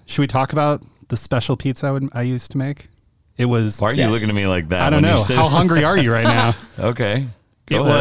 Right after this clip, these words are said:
Speaker 1: was, I would take the juice from the jalapenos and put it in with the sauce.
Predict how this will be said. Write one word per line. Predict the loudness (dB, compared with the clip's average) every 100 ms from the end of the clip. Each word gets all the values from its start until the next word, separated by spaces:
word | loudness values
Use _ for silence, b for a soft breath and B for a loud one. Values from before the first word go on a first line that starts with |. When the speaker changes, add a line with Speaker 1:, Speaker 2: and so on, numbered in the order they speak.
| 2
Speaker 1:
was, | 0 -4 -12 _ _ _ _ _ _ _ _ _ _ _
I | -4
would | -2
take | -2 -4 -12 _ _ _ _ _ _ -6
the | 0 0 0 -6
juice | -2 0 0 -2 -4
from | -2 -2
the |
jalapenos | 0 0 0 -2 -2 -2 -4 -8 _ -6
and | -4
put | -2 -2
it | 0
in | -2
with | -4
the | -6
sauce. | -4 -6 -6 -12